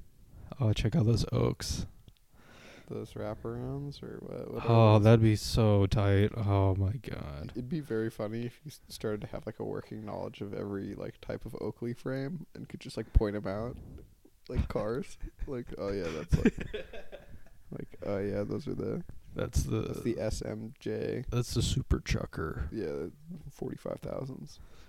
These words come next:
Speaker 1: Yeah, that's a, that's a A K three fifty.
Speaker 2: <laughs> Yeah,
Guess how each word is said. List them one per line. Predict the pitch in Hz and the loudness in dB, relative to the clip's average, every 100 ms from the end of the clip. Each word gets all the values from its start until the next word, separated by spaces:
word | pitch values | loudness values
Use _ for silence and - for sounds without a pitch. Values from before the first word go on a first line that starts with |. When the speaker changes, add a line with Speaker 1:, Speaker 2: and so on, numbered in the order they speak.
| - - | -20 -8
Speaker 1:
Yeah, | - - | -6 -4
that's | 123 - | -2 -2
a, | 80 | -2
that's | 113 127 | 0 0
a | 67 62 - - _ 92 | 0 -4 -12 -16 _ -8
A | 92 | -6
K | - 98 | -4 -4
three | 80 - - | -2 -4 -4
fifty. | - - - - - - - - - - - - - - - - - - | -6 -8 -10 -10 -8 -8 -10 -16 -20 -20 -20 -20 -20 -20 -20 -20 -12 -2
Speaker 2:
<laughs> | 123 123 - | -2 -2 -6
Yeah, | 113 110 | -10 -10